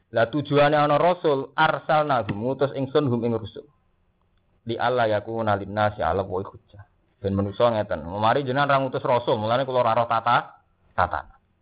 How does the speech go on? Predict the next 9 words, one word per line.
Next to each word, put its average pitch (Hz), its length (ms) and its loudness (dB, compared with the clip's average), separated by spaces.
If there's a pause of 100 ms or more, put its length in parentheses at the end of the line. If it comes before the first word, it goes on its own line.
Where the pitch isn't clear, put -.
(760)
Jadi - 240 -12
Allah 98 400 0
mesti 120 160 -6
ngutus 113 400 0
rasul 104 320 -2
ben 107 160 -2
wong 131 160 2
roh 123 160 -2
tata. 110 480 -2